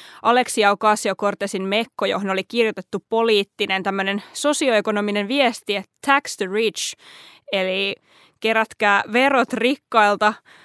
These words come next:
Onko sun mielestä muoti poliittisempaa tällä vuosikymmenellä kuin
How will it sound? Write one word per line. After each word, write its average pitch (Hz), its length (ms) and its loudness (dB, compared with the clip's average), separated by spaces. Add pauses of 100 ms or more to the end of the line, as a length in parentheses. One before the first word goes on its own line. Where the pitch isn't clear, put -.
(200)
Onko 269 520 6 (460)
sun 240 140 2
mielestä 220 360 2
muoti 226 300 0
poliittisempaa 185 800 -2
tällä 185 340 0
vuosikymmenellä 120 840 -10
kuin 202 240 -6